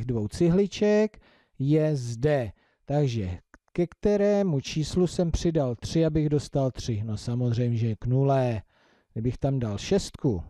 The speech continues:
no, já to zkusím vyměnit. Vidíte? Šest a tři rovná se devět. No to tady by musela být devítka. Špatně.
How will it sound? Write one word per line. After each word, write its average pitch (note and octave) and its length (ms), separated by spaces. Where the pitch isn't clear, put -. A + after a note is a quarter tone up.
no, C3+ 320
já A#2+ 140
to - 120
zkusím - 400
vyměnit. D3 500
Vidíte? D#3+ 460
Šest F3 360
a C#3 80
tři D#3 300
rovná D3+ 340
se - 180
devět. C#3 580
No G#2 140
to G#2 140
tady A2 280
by B2 140
musela B2+ 340
být A#2+ 180
devítka. A#2 540
Špatně. A#2+ 520